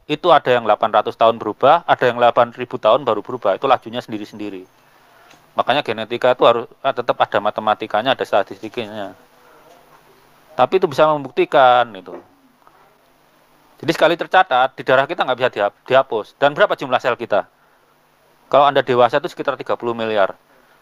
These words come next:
Mau ngapus tiga ribu, tiga, tiga miliar itu kan ti-, sama dengan tiga miliar salinan buku. Ngubahnya bagaimana? Nggak ada kan? Nggak ada yang bisa ngubah. Allah sendiri itu yang mencatat.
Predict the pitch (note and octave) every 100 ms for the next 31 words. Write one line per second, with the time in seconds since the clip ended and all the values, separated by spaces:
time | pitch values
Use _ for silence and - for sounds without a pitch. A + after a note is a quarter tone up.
0 | - C3 D#3 D#3 E3+ F3+ C3+ C3+ C#3 B2+
1 | C3+ _ _ _ - D3+ C3 C3 D3 D#3
2 | C3+ C#3+ D#3+ F3 E3+ A#3 A3+ A#3 - G3+
3 | F#3+ C3+ D3+ F3+ - C3+ D3 D3+ E3 E3
4 | F3 F3+ - _ _ _ _ - E3+ F3
5 | F3+ E3+ D#3+ F#3+ - G#2 - _ _ _
6 | _ _ _ _ _ _ _ _ _ _
7 | _ _ _ D#3+ C#3+ E3 G3+ D#3 D#3 F3+
8 | C#3+ F#2+ - _ _ _ _ _ _ _
9 | _ _ _ _ _ - E3+ F#3+ A#2 G#2+
10 | C#3 _ _ _ _ _ _ C#3 C3 D3
11 | D#3 D#3+ D#3+ E3 E3 F3+ G3 D3+ G2+ -
12 | _ _ _ _ _ _ _ _ _ _
13 | _ _ _ _ _ _ C#3+ F3 F3+ F#3+
14 | G#3 G3+ E3 A#2+ G2+ G#2 G2+ G2 G2